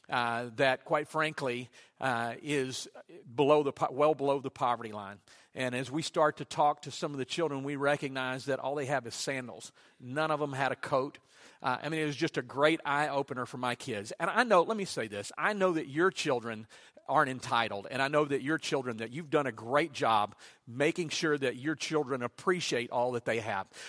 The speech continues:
But I'm a, I'm a loser pastor, and I've not done as good a job as you. But if you can identify with me at all, I would highly, highly encourage you to take your children. I really do.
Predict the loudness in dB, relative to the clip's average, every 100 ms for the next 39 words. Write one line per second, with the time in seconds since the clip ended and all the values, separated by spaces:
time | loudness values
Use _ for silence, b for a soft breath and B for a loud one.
0 | B B 6 8 8 8 6 0 -2 0
1 | 2 4 4 2 0 -4 -2 -2 -2 -6
2 | 0 4 4 4 2 2 0 0 -2 -4
3 | -2 2 4 4 0 -4 -4 -4 -6 -14
4 | B B B 4 6 6 2 4 4 6
5 | 4 4 6 6 6 2 -2 -2 -2 -2
6 | 2 6 6 6 0 -10 0 2 4 2
7 | -2 2 6 6 4 -6 -12 _ _ _
8 | _ _ _ -10 -2 8 10 10 6 -4
9 | -6 -4 -4 -6 -12 -12 _ _ _ _
10 | _ -4 -2 -2 -4 -12 -10 -10 -14 _
11 | _ _ _ _ -2 -2 -2 -2 0 0
12 | 0 -2